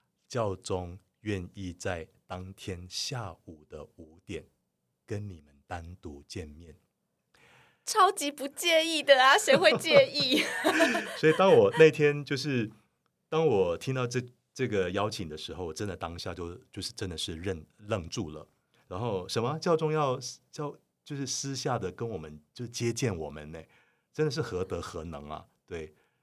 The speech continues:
Speaker 1: 然后而且是单独两个人啊，当然单独就是说我们私底下，呃，两位，呃，年轻的耶稣会士跟一位我们年长的教宗，他也是耶稣会士嘛。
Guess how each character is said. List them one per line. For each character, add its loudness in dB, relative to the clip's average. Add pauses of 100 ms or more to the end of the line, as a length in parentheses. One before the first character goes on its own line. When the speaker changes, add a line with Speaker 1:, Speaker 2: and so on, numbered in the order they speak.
(200)
Speaker 1:
然 -8
后 -4
而 -8
且 -6
是 -8
单 -4
独 -6
两 -6
个 -10
人 -8
啊， -12
当 -6
然 -8
单 -4
独 -10
就 -12
是 -10
说 -8
我 -8
们 -12
私 -6
底 -14
下， -6 (300)
呃， -16
两 -8
位， -4 (160)
呃， -14
年 -14
轻 -8
的 -8
耶 -10
稣 -10
会 -10
士 -8
跟 -8
一 -14
位 -6
我 -12
们 -16
年 -14
长 -10
的 -16 (260)
教 -4
宗， -8
他 -4
也 -8
是 -8
耶 -6
稣 -10
会 -6
士 -6
嘛。 -18